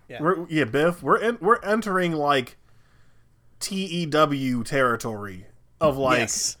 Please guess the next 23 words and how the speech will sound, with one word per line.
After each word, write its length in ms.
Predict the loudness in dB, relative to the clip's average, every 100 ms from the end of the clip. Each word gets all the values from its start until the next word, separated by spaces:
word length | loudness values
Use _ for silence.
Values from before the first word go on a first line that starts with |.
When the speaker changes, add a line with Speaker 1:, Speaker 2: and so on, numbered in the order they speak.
| _
Speaker 2:
just 300 | -2 -2 0
building 520 | 0 2 2 0 0
this, 160 | -2 -2 0
just 240 | -2 0
building 460 | 2 2 2 0 0
this 220 | 0 -2 -6
ultimate 600 | -6 -4 -4 0 -2 -2 -12 -20 -20 -18
roster 640 | 2 6 6 4 2 0 2
of 140 | 0
all 320 | 2 2 2
the 100 | 0
best 360 | 2 4 4 2
wrestlers, 560 | -4 -4 -4 -2 -2
and 100 | -2
not 180 | 0 0
just 200 | -2 -6
having 420 | -4 -2 -2 -2
them, 180 | -2 -4 -4
but, 160 | -6
like, 340 | -4 -4 -4 -12 -20 _ _ _ _ _ _ -2
actually 440 | 0 0 -2 -4
using 460 | -2 -2 -2 -2 -2
them, 280 | -2 -4